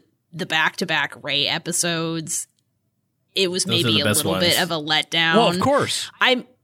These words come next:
Speaker 1: I mean, I like the, the feeling of these as kind of, like, deleted scenes, as things that we didn't see before. I think that actually works for, really well for this kind of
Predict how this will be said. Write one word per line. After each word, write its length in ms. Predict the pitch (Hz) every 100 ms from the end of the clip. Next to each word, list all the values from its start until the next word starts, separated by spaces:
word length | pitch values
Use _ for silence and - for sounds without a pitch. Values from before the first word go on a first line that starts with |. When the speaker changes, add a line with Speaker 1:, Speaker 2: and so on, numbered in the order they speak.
| _ _ _ _ _ - 220
Speaker 1:
I 120 | 247
mean, 220 | 277 285
I 160 | - 277
like 440 | 277 202 262 - -
the, 220 | 269 208
the 140 | 175 180
feeling 600 | - 190 185 196 214 214
of 260 | 185 185 165
these 400 | 170 190 202 -
as 180 | 156
kind 260 | - 190 180
of, 160 | 170 165
like, 300 | 156 156 180
deleted 680 | 170 139 151 160 156 110 -
scenes, 1000 | - 165 151 156 170 170 180 - - - _
as 220 | 143 147 -
things 360 | 175 151 160
that 140 | 165 143
we 120 | 151
didn't 440 | 143 170 151 143 -
see 300 | - 170 156
before. 600 | 185 - 185 175 175 -
I 60 | 160
think 240 | - 196
that 140 | 208 196
actually 380 | 185 - 175 123
works 520 | 139 151 175 - -
for, 240 | - 160 -
really 300 | 160 160 156
well 380 | 117 123 147 180
for 200 | - 165
this 200 | 131 -
kind 360 | - 156 170 143
of 240 | 123